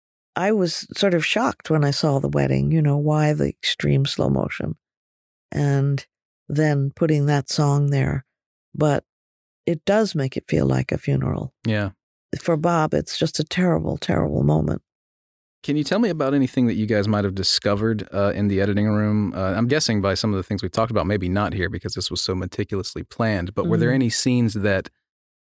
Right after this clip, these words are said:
Speaker 2: sort of took on a different life than how they were written and how they were shot once you started editing them?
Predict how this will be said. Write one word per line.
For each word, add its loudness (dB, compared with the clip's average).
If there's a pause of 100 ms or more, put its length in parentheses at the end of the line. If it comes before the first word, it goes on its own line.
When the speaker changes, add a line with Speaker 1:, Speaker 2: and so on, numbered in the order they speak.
(180)
Speaker 2:
sort -2
of 0
took -2
on 2
a 0
different 0
life 0
than -2
how 0
they 0
were 0
written -2
and -4
how 0
they -2
were -8
shot -2 (100)
once -8
you -6
started -4
editing -4
them? -10